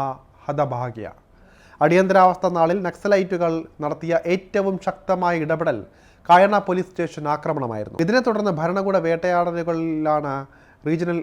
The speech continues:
എഞ്ചിനീയറിംഗ് കോളേജിലെ പി രാജൻ പോലീസ് കസ്റ്റഡിയിൽ മർദ്ദനമേറ്റ് മരിക്കുന്നത്. ആയിരത്തി തൊള്ളായിരത്തി എഴുപത്തിയാറ് മാർച്ച് ഒന്നിന് രാജനും ചാലി എന്ന വിദ്യാർത്ഥിക്കുമൊപ്പം ആർ ഇ സിക്ക് അടുത്ത് താമസിക്കുന്ന അഴക്ക് തൊഴിലിൽ ഏർപ്പെട്ട സത്യനെയും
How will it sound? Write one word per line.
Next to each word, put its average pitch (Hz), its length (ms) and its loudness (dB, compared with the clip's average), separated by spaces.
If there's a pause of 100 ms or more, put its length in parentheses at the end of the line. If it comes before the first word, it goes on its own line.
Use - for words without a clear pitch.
എഞ്ചിനീയറിംഗ് 151 580 -4
കോളേജിലെ 139 340 -4 (100)
പി 151 80 -6 (100)
രാജൻ 139 260 -4 (100)
പോലീസ് 175 300 -6
കസ്റ്റഡിയിൽ 131 380 -8 (100)
മർദ്ദനമേറ്റ് 135 600 -6
മരിക്കുന്നത്. 110 400 -10 (680)
ആയിരത്തി 175 300 4
തൊള്ളായിരത്തി 175 420 2
എഴുപത്തിയാറ് 170 460 -2 (100)
മാർച്ച് 165 320 -2
ഒന്നിന് 170 240 -6 (180)
രാജനും 165 400 2 (420)
ചാലി 190 340 8
എന്ന 190 160 -2
വിദ്യാർത്ഥിക്കുമൊപ്പം 156 840 -4 (460)
ആർ 170 280 6
ഇ - 100 -4
സിക്ക് 170 200 -4
അടുത്ത് 151 220 -4 (100)
താമസിക്കുന്ന 151 580 -6 (500)
അഴക്ക് 185 380 6
തൊഴിലിൽ 180 280 0 (100)
ഏർപ്പെട്ട 165 320 -4 (280)
സത്യനെയും 156 480 -2